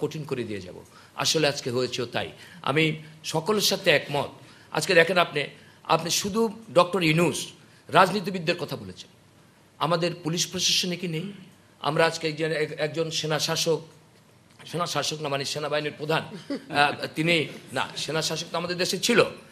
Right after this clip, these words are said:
আমাদের যারা সেনা শাসক ছিলে-, ছিলেন, তাদেরকে তো দুর্নীতির জন্য, আহ, আহ, কঠিন জায়গায় যেতে হয়েছে আমাদের দেশে। সুতরাং একটা system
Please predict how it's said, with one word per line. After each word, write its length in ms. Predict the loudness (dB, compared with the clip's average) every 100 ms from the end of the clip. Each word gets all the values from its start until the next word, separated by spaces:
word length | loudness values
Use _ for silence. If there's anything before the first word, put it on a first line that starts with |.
| -20 -6
আমাদের 320 | 0 2 4
যারা 200 | 4 4
সেনা 280 | 2 2 2
শাসক 320 | 2 0 0 -2
ছিলে-, 360 | -2 -2 -4 -4
ছিলেন, 340 | 4 4 4 -2 -18 -20 2
তাদেরকে 380 | 4 6 4 0
তো 80 | -4
দুর্নীতির 420 | -2 -2 -2 0
জন্য, 220 | 0 0
আহ, 460 | -2 -6 -20 -8 -2
আহ, 280 | 0 0 -2
কঠিন 240 | -2 -2 4
জায়গায় 320 | 6 6 4 0
যেতে 220 | -4 -2 -2
হয়েছে 400 | -2 -4 -8 -16 -20 -20 -10
আমাদের 360 | -2 2 4 2
দেশে। 480 | 4 4 4 2 -2 -20 -16
সুতরাং 520 | -10 -6 -2 0 0 -2 -14 -20 -6 2
একটা 460 | 2 2 -4 -2
system 640 | -2 -2 -2 -2 4 4